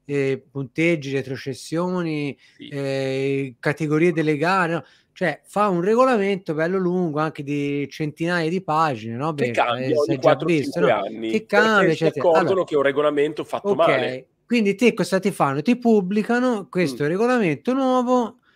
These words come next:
Speaker 1: in cui, eh, praticamente ti danno le nuove categorie e i nuovi punteggi. Quest'anno hanno
Speaker 2: Sì.
Speaker 1: fatto sì, hanno messo le nuove categorie, Strade Bianche è passata a categoria quattro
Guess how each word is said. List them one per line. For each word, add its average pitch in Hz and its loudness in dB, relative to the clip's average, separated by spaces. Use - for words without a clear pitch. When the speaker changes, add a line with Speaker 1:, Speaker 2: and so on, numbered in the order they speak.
Speaker 1:
in 185 -2
cui, 220 2
eh, 143 -2
praticamente 208 -2
ti 143 -8
danno 160 2
le 190 -2
nuove 175 0
categorie 117 -4
e 143 -4
i 143 0
nuovi 151 0
punteggi. 139 -2
Quest'anno 147 -2
hanno 127 -6
Speaker 2:
Sì. - -8
Speaker 1:
fatto 117 -8
sì, 156 -8
hanno 120 -10
messo 165 -6
le 170 -4
nuove 147 -2
categorie, 269 -2
Strade - 0
Bianche 277 2
è - -6
passata 190 -2
a 175 0
categoria 190 -2
quattro 104 -14